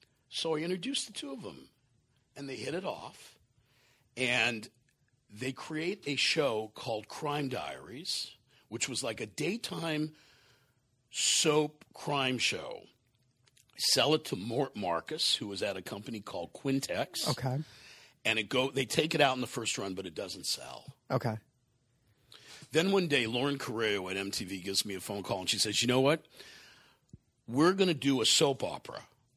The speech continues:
Speaker 1: We're gonna do a scripted soap opera at M T V. Do you have anyone who knows how to put soap operas together?" I
Speaker 2: Wow.
Speaker 1: said, "Yeah, Mary Ellis Bunim.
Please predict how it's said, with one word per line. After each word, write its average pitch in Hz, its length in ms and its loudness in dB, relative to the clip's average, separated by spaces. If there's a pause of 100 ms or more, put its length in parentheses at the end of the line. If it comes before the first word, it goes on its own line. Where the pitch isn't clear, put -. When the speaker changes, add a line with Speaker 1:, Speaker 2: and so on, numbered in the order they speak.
(640)
Speaker 1:
We're 127 60 -4
gonna 139 160 0
do 113 40 2
a 104 40 0
scripted 165 460 2
soap 147 280 4
opera 101 220 -2
at 107 60 0
M 98 80 -4
T 95 160 -2
V. 80 340 -8 (1080)
Do 156 120 -2
you 196 120 4
have 185 120 2
anyone 180 360 4
who 156 80 2
knows 143 380 0
how 135 160 0
to 131 80 -2
put 170 220 -8
soap - 260 -2
operas - 320 -6
together?" 165 340 -8
I 175 40 4
Speaker 2:
Wow. 131 260 6
Speaker 1:
said, - 80 -4
"Yeah, 262 160 -6 (140)
Mary 107 260 -8
Ellis 131 240 2
Bunim. 147 400 0